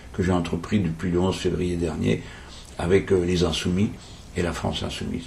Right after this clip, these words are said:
Bon, alors ce soir, euh, je commence à vous parler de plusieurs sujets. Le premier qui m'a le plus frappé de la semaine, euh, c'est ce couple de personnes,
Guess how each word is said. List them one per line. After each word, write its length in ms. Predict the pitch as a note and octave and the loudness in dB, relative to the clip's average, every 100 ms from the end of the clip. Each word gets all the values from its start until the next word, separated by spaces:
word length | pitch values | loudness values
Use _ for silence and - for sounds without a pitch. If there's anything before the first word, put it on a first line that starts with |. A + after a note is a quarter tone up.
| - | 0
Bon, 180 | A#1 - - - - - | 0 0 -8 -14 -12 2
alors 240 | G2 F#2 - | 6 6 4
ce 80 | |
soir, 320 | F#2+ - G#2 F2+ | 2 4 4 2
euh, 220 | F2 F2 | -2 -2
je 100 | F2+ | -2
commence 400 | E2+ F2 A2 A2+ | 0 4 4 4
à 60 | E2+ | 0
vous 140 | F2 | 0
parler 320 | E2+ - G2 | 0 2 2
de 100 | E2+ | 2
plusieurs 400 | E2 F#2+ F2+ F2+ | -2 0 0 -2
sujets. 260 | - E2+ F2 | -2 -2 0
Le 120 | F#2+ | 2
premier 340 | G2+ A2+ C3 | 6 8 8
qui 100 | B2+ | 2
m'a 120 | F#2+ F2+ | 0 0
le 100 | F#2 | 0
plus 220 | B2+ A#2+ | 0 0
frappé 360 | - - - | 0 0 0
de 100 | - | 0
la 80 | - | -2
semaine, 380 | - - A1 B1+ - - - - - - | -2 2 2 2 -4 -12 -12 -14 -12 -6
euh, 260 | G2 G2 F#2 | 0 0 2
c'est 200 | - F#2+ | 4 6
ce 100 | G#2 | 4
couple 540 | - G#2 D#2+ G2 E2+ | 4 2 4 2 4
de 380 | E2 E2+ F2 E2 - - - - - | 2 2 2 0 -6 -18 -20 -12 -2
personnes, 560 | - - G2 G#2 D3+ | -2 2 2 4 2